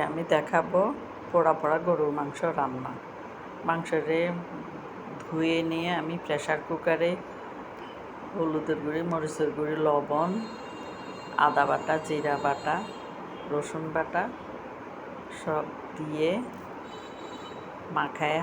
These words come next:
হাত দিয়ে মাখায় নিলাম। মরিচের গুঁড়ো দিয়ে দিলাম, হাত দিয়ে ভালো করে মাখায় নিয়ে সব মাংস যেন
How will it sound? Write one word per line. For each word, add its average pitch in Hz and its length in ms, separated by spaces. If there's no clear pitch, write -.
হাত 151 160
দিয়ে 151 220
মাখায় 156 400
নিলাম। 165 280
মরিচের 147 440
গুঁড়ো 147 220
দিয়ে 151 220
দিলাম, 160 220
হাত 135 200
দিয়ে 151 200
ভালো 135 160
করে 151 160
মাখায় 143 420
নিয়ে 151 240
সব 156 180
মাংস 147 280
যেন 143 180